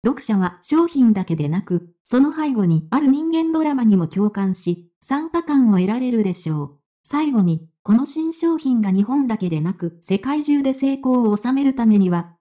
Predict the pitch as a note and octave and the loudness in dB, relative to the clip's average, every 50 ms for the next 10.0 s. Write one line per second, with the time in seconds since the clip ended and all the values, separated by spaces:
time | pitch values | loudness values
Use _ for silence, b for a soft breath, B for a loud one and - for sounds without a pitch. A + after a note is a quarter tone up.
0 | _ _ - C#4+ D#4+ D#4 C#4+ A#3 - - A#3 B3+ C4 C#4 C4+ C4+ C4+ - A#3+ A3+ | _ _ -2 0 2 2 0 0 0 2 2 2 4 2 0 -2 -2 0 4 4
1 | G#3+ G3 F3+ F#3 - - A#3+ C4 C4 C4 - B3 B3 A#3+ A#3+ G#3+ G3+ G3+ G#3 G#3 | 4 4 2 0 -2 -2 0 0 0 -2 -2 -2 -2 -2 0 -2 0 0 0 0
2 | A3+ A3+ A3+ A3 G#3+ G#3 G#3 - F3+ E3 E3 - - C4+ D4 C#4+ - E4 E4 D#4+ | 0 0 2 4 2 2 0 -4 -6 -6 -4 0 0 -2 0 0 0 0 0 0
3 | D#4+ - B3+ A#3 G#3+ G3 F#3 G3 G#3 A3+ A3+ G#3+ F#3+ F3 F3 - D#3 D3 C#3+ - | 0 2 2 4 4 2 2 0 0 0 0 -2 -2 -4 -6 -6 -8 -8 -8 -6
4 | - F#3 G#3+ B3+ D4 D#4 D4+ - D4 C#4+ C#4+ C#4+ C4+ B3+ B3 B3 B3 C4+ C4+ - | -4 -2 0 0 0 -2 -4 -4 -4 -4 -4 -2 -2 0 0 0 -2 -4 -6 -6
5 | D4+ - - B3 A3 G3+ - - G3 G#3 G3+ G3 - F#3+ F#3+ F#3 F3+ - - F3 | -6 -4 -2 -2 -2 -2 0 2 2 2 2 2 0 -4 -4 -4 -4 -6 -4 -4
6 | E3 E3 E3+ _ _ _ - - G#3 G#3+ - D4 D#4+ E4 D#4+ D#4+ D#4+ C#4 B3+ A3 | -6 -6 -6 _ _ _ -4 -4 -4 -4 -2 -2 -2 -2 -2 -2 -2 2 2 2
7 | F#3+ F#3+ A3+ B3 A#3+ A#3+ B3 A#3+ A#3 A3+ G#3+ G#3 G#3+ G#3+ G#3 G#3+ G#3 G#3 G#3 G3+ | 2 2 0 0 -2 -2 -2 0 2 2 0 2 2 2 4 4 4 4 4 2
8 | G3 F#3+ F#3 F#3 - - A3+ A3+ A#3 D4 E4 E4+ E4+ E4 D#4+ D4+ C#4 C#4+ A3 G3 | 2 2 0 -2 -2 -2 -2 -2 -2 -2 -4 -4 -2 -2 -2 -4 -2 -2 -2 -2
9 | F3+ D#3+ E3 E3 F3 G#3 A3 G#3 F#3+ F3+ F3+ F3+ F3+ F3 F3 E3+ - - _ | -2 -2 -4 -4 -4 -4 -2 0 0 0 0 0 0 0 -2 -4 -6 -14 _